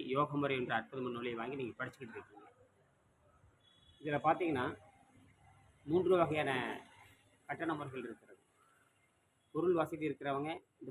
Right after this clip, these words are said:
புத்தகத்தை வாங்கி படிங்க. பொருள் வசதி இருக்கிறவங்க ஆறு மாத செய்முறையும் ஒரு ஆண்டு பயிற்சி கட்டணம் இருக்கிறது. கடுமையான நோய் இருக்கிறவங்க,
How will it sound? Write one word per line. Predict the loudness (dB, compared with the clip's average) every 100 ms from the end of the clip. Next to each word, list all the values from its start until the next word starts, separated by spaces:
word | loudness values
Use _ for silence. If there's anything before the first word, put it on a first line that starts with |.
| -8
புத்தகத்தை | -8 -4 -2
வாங்கி | -4 -6
படிங்க. | -8 -8 -8 -12 _ _ _ _ _ _ _ -4
பொருள் | 0 2
வசதி | 0 -2 -2
இருக்கிறவங்க | -2 -2 -4 -6 -8 -10 _ _ _ _ _ _ _ _ _ _ _ -4 0
ஆறு | 2 4
மாத | 4 2
செய்முறையும் | -2 0 -2 -2 -4 -4 _ _ -6
ஒரு | -2 0
ஆண்டு | 2 2 0 -4 -12 _ -8
பயிற்சி | -6 -6
கட்டணம் | -8 -6 -6 -6
இருக்கிறது. | -8 -8 -8 -10 -14 _ _ _ _ _ _ _ _ _ _
கடுமையான | 0 4 4 6 4
நோய் | 4 2
இருக்கிறவங்க, | 0 -2 -2 -2